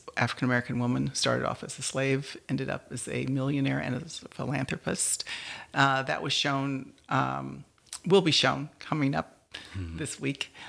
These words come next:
Speaker 1: And then after that, Paul Revere Williams, who is an amazing architect, African-American, who did over three thousand structures, designed them,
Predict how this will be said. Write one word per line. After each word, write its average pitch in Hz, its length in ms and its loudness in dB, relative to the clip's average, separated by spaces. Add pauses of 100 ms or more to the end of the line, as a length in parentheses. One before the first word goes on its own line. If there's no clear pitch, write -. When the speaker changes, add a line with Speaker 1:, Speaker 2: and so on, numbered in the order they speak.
(260)
Speaker 1:
And 147 340 4
then 139 340 2
after 139 360 0
that, 131 260 0
Paul 127 680 0
Revere 131 300 4
Williams, 120 500 0
who 151 200 -2
is - 180 -4
an - 140 -2
amazing 123 880 0
architect, - 800 -2 (420)
African-American, - 1040 0
who 127 360 -2
did 139 200 0
over 135 240 0
three 131 220 -4
thousand 123 600 0
structures, - 840 2 (460)
designed 131 520 0
them, - 380 -4